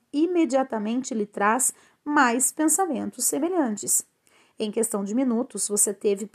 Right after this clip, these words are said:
tantos pensamentos semelhantes infelizes que a situação parecia estar piorando. Quanto mais pensa nisso, mais perturbado você fica. Você pode ter passado pela experiência de atrair pensamentos semelhantes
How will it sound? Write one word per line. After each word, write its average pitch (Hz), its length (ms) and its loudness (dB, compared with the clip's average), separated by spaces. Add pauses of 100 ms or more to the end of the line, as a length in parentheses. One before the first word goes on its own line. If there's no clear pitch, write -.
(120)
tantos 339 420 -2
pensamentos 214 720 -2
semelhantes 185 720 -2
infelizes 233 920 -2 (300)
que - 80 -2
a 262 60 2
situação 254 680 0
parecia 247 440 2
estar 220 300 -2
piorando. 208 600 0 (520)
Quanto 220 240 -4
mais 214 360 2
pensa 311 380 0
nisso, 247 520 -2
mais 208 500 -2
perturbado 220 720 -2
você 214 300 -4
fica. - 420 -14 (1120)
Você 294 200 -2
pode 381 240 2
ter 277 120 2
passado 233 540 2
pela 202 160 -2
experiência 202 680 0
de 185 100 -2
atrair 190 360 0
pensamentos 226 800 -2
semelhantes 185 800 -2